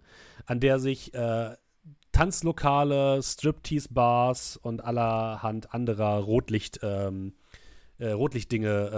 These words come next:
aneinanderreihen. Äh, und von dieser Hauptstraße zie-, gehen eben noch mehrere weitere Straßen ab, wo, äh, Kriminalität sehr hoch ist, Drogen werden dort gehandelt, sowohl in echt als auch hier im Spiel.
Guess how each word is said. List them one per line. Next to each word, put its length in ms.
aneinanderreihen. 920
Äh, 200
und 180
von 140
dieser 240
Hauptstraße 540
zie-, 240
gehen 340
eben 100
noch 120
mehrere 460
weitere 280
Straßen 320
ab, 200
wo, 240
äh, 360
Kriminalität 480
sehr 240
hoch 240
ist, 220
Drogen 720
werden 200
dort 140
gehandelt, 540
sowohl 340
in 80
echt 240
als 160
auch 60
hier 200
im 80
Spiel. 420